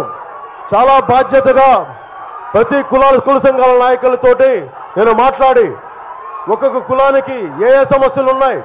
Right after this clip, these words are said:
ఏ ఏ పరిస్థితుల్లో న్యాయం జరగట్లేదు, మనలో లోపము-, లో-, లోటుపాట్లు ఏంటి, ఒకవేళ లోటుపాట్లు ఉంటే వాటిని ఎలాగా సవరించుకోవాలి,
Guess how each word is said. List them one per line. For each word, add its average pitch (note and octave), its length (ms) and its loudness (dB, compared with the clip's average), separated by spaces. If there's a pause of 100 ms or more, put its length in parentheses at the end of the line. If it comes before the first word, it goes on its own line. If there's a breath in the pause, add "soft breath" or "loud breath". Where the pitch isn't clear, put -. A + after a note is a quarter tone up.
(600)
ఏ - 20 4 (120)
ఏ C4+ 120 4
పరిస్థితుల్లో C4 540 0
న్యాయం B3+ 400 0
జరగట్లేదు, B3+ 580 2 (1040)
మనలో C4+ 300 4 (100)
లోపము-, C4 400 2
లో-, B3 260 4
లోటుపాట్లు B3+ 500 2
ఏంటి, A#3+ 380 0 (540)
ఒకవేళ C#4 340 2 (120)
లోటుపాట్లు C4 460 0
ఉంటే B3+ 260 0
వాటిని A#3+ 240 -2 (100)
ఎలాగా B3+ 320 2 (880)
సవరించుకోవాలి, C4 840 2